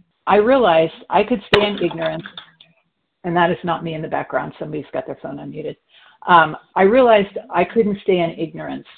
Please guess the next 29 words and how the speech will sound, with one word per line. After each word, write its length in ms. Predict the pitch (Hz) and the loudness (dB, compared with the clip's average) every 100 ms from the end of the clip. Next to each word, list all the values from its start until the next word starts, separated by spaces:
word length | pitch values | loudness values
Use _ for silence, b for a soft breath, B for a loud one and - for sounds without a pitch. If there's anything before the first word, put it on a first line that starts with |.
| _ - | _ -6
Um, 300 | 160 147 143 | -4 -6 -8
I 100 | 143 | -6
had 220 | 180 175 | -2 -2
to 60 | 175 | -2
be 180 | 180 170 | -4 -2
open-minded. 680 | 160 156 151 143 135 123 - _ _ _ b b _ _ - | -4 -6 -10 -12 -12 -14 -16 _ _ _ b b _ _ 0
So, 520 | 175 170 160 160 - _ _ _ | 4 6 4 2 -6 _ _ _
you 100 | 202 | 0
know, 140 | 170 165 | 2 0
the 100 | 165 | 4
lack 280 | 175 196 | 4 4
of 80 | 196 | -2
power, 480 | - 185 180 185 185 | -2 0 2 0 0
I 100 | 170 | 0
did 200 | 190 196 | 2 0
have 140 | 190 | -2
a 40 | 170 | -6
living 320 | 160 147 143 | -8 -10 -16
problem. 520 | - 147 139 127 120 _ - | -8 -6 -6 -10 -16 _ -8
And 440 | 170 156 151 151 - | -6 -6 -8 -14 -8
this 140 | 208 190 - | -6 -6 -8
power, 580 | 190 208 175 156 165 165 _ _ _ | 0 2 2 0 -2 -6 _ _ _
I'm 200 | 160 165 | -6 -4
told, 260 | - 214 208 | -2 -2 -2
is 80 | 226 | -6
gonna 160 | 214 214 | -10 -8
solve 200 | 165 151 151 | -4 -4 -6
my 180 | 196 - | -12 -12
problem. 480 | - 139 143 127 | -6 -4 -4 -10